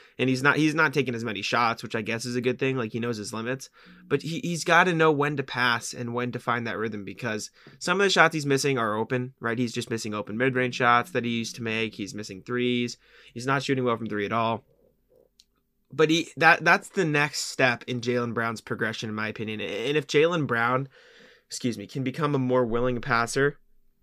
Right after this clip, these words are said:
I think the Celtics can take that next step. You say every year, Sam, Jaylen Brown always improves at one thing every season. If, he, if that passing can be next, I think that's the thing that can take the Celtics to the next level. 'Cause Jason Tatum's already showing that.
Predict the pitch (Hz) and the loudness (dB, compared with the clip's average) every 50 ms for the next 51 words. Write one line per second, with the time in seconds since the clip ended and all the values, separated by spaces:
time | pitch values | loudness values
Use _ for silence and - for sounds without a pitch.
0 | _ _ _ _ - - 139 139 143 - 170 151 139 139 131 123 - - 127 127 | _ _ _ _ 0 2 2 2 2 0 -2 -2 -2 -2 -4 -2 0 2 2 2
1 | - 123 - - - - 135 117 - - 127 127 127 - 117 82 73 101 95 - | 2 -2 -4 -4 -8 -6 -6 -6 -4 -2 -2 -2 -2 -2 -4 -4 -4 -6 -10 -10
2 | - - 107 101 - - 120 127 - 165 156 160 156 151 135 139 127 127 135 131 | -8 -8 -8 -6 -4 -4 -2 2 4 8 8 8 8 8 6 4 4 4 4 2
3 | 127 - - 104 98 101 - - - - - - - 151 170 190 185 170 175 170 | 2 0 -2 -2 -4 -4 -10 -16 -20 -20 -4 4 6 6 8 8 6 6 8 8
4 | 160 139 120 131 139 143 143 135 131 - - 139 135 127 120 123 113 117 120 120 | 8 8 6 6 8 6 6 6 4 2 4 4 4 4 4 0 0 -2 -2 -2
5 | 120 120 113 117 107 110 107 - 104 92 - 76 - - - - - - - 143 | -2 -2 -2 -2 -4 -4 -6 -6 -8 -8 -10 -10 -8 -8 -6 -6 -2 0 2 4
6 | 139 147 151 - - - - 139 139 147 - - 180 170 190 180 165 165 147 123 | 4 4 2 0 2 4 6 6 6 6 4 2 -2 -2 0 0 0 0 0 2
7 | 123 143 196 - - - - - _ _ - - - - - - 135 143 147 143 | 2 0 0 -2 -8 -14 -16 -18 _ _ -20 -20 -20 -14 -4 2 4 4 4 4
8 | 180 170 143 113 104 107 117 127 135 135 131 - 127 127 - 143 131 127 123 120 | 4 2 2 0 0 2 4 4 4 2 0 -2 -6 -4 0 0 0 0 0 -2
9 | 107 - 113 107 - 135 123 120 - 120 110 - 113 110 - 107 101 - - - | -4 -4 -8 -6 -2 -2 -2 -2 -2 -4 -2 -2 -2 -2 -2 -4 -6 -6 -6 -6
10 | 113 101 107 101 95 - - 104 98 90 - - - - - - - - - 151 | -6 -4 -6 -8 -8 -8 -8 -10 -10 -12 -12 -16 -18 -20 -20 -20 -16 -6 -2 -2
11 | 139 135 190 202 220 220 202 180 202 180 170 147 127 127 120 123 120 110 - 120 | 2 8 8 8 8 8 4 0 2 2 2 4 4 4 4 4 4 2 0 0
12 | 110 113 113 120 123 123 123 - | -2 0 0 2 2 4 2 2